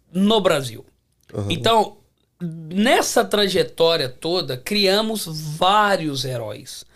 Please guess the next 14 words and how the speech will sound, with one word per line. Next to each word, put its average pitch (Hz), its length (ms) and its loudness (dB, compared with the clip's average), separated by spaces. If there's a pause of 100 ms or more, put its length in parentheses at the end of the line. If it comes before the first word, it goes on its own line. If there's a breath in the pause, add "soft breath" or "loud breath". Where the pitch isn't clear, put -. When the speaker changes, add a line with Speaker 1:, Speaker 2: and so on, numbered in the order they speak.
(100)
Speaker 1:
A - 140 0
mídia 180 540 0
criou 160 460 0
vários 165 360 0
heróis 160 320 0
e - 20 -6
nos 196 240 -4
vendeu 180 560 0
esses 135 220 -10
heróis 113 400 -10
Speaker 2:
Sim. - 240 -10 (220)
Speaker 1:
como 208 560 2 (280 soft breath)
super-homens, 160 1080 -2 (420)
super-humanos. 151 1160 -4